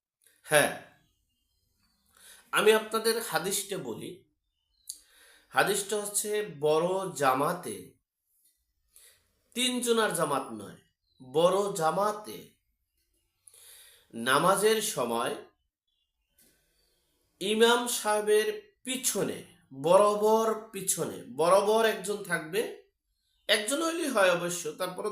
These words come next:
দুইজন রাখে, বরাবর একজন থাকবে। তিনি ইমামের সমস্যা হলে পরবর্তীজন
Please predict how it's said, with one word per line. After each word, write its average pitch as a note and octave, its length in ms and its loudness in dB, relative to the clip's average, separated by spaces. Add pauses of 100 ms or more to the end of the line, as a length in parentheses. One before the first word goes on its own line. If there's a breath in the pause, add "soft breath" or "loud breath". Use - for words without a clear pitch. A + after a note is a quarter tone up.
দুইজন E3 260 -6 (100)
রাখে, - 220 -8 (260)
বরাবর D#3+ 460 6 (2500)
একজন E3 320 -4 (720)
থাকবে। D#3 420 0 (800)
তিনি A#3 320 -4 (800 soft breath)
ইমামের A#3 540 0 (380)
সমস্যা G3 600 -2 (100)
হলে A#2+ 220 -4 (2500)
পরবর্তীজন G#3+ 720 2